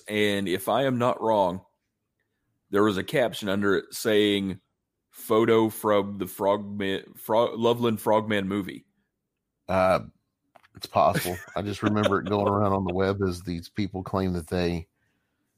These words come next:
Speaker 2: taken this picture and it could have been from a movie, but I've never seen the Loveland Frogman movie been
Speaker 1: I think
Speaker 2: advertised, so I don't know.
Speaker 1: I think we should look up that movie if it exists and watch it.
Speaker 2: We should.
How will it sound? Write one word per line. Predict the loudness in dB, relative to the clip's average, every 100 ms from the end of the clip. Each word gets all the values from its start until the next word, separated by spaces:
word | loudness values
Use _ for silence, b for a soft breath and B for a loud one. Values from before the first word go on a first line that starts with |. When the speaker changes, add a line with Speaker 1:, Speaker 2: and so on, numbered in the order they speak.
| _
Speaker 2:
taken | -2 -2 -2
this | -6
picture | -4 -4 -4 -2 -2 -2
and | -4 -8 -12
it | -8
could | -4
have | -4
been | -4 -6
from | -8 -8
a | -6 -8
movie, | -8
but | -8 -4
I've | -2 0
never | -2 -2 -6
seen | -6 -6 -6
the | -6
Loveland | -6 -6 -8 -4
Frogman | -6 -6 -10 -10
movie | -12 -10 -10 -10 -14 _ _ -8
been | -6
Speaker 1:
I | -4
think | -4
Speaker 2:
advertised, | -4 -4 -4
so | -2
I | 0
don't | 0 -2
know. | -4 -8 _ b b b b b
Speaker 1:
I | -4
think | -2 0
we | 0
should | -2 -2
look | -2 -2
up | -4
that | -4 -6
movie | -4 -2 -2
if | -2
it | -4
exists | -6 -6 -6 -6 -8
and | -6
watch | -6 -6 -8
it. | -12 _ _ _ _ _
Speaker 2:
We | 0
should. | 2 2 0 0